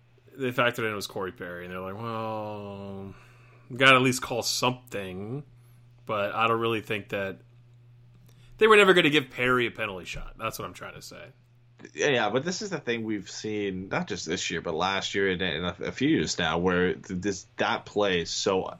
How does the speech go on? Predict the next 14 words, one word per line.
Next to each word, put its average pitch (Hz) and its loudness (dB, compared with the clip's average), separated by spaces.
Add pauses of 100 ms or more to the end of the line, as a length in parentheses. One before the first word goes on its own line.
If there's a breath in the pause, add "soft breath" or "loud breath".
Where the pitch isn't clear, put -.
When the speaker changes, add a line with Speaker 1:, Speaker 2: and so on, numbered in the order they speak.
Speaker 2:
inconsistent 95 -4
game 92 0
by 82 -2
game. 73 -6 (400 loud breath)
What's 95 0
gonna 98 0
be 90 -4
called 87 -4
a - -6
penalty 85 -6
shot 80 -4
and 87 -10
what's 82 -8
not. 80 -6